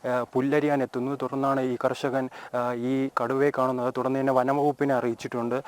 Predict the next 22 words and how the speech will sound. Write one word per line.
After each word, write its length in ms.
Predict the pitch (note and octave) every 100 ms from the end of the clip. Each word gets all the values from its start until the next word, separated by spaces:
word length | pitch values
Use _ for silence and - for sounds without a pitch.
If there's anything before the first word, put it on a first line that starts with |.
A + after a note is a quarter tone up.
| - -
ആ, 40 |
വനംവകുപ്പിൻ്റെ 560 | A#2+ B2+ C#3 C3+ D3 C#3+
വലിയൊരു 400 | B2+ C3 D3 C#3+
സംഘമാണ് 640 | C#3 C3+ C3+ C#3 C3+ C3+ - - B2+
നിലവിൽ 260 | C3 C3
അവിടെ 160 | B2 B2+ B2
താഴെ 200 | B2+ C3+
എത്തി 180 | C3
തിരച്ചിൽ 420 | B2 B2 B2+ D3+ D3+
നടത്തുന്നത്. 540 | B2+ B2+ A#2+ A#2 C3+ - -
എന്തായാലും 540 | B2 C3+ C#3 C#3 C#3+
ഈ 40 | C3
വാർഡിലെ 420 | C3 C3+ C#3 C#3+
മെമ്പർ, 400 | C3+ C3 C#3 C#3 - -
മെമ്പർ 340 | B2+ C3 C#3+ D#3 C#3+
നം-, 280 | B2+ B2+ B2
ജനപ്രതിനിധി 720 | B2+ C3 C#3+ C#3 C#3 C#3 C3
നമ്മളോടൊപ്പം 480 | B2+ B2+ C#3 C3+ B2+
ചേരുന്നു. 280 | B2 B2
എപ്പോഴാണ് 680 | B2 - - - D3+ D3 C#3
ഈ 20 | B2
കടുവ? 120 | A#2+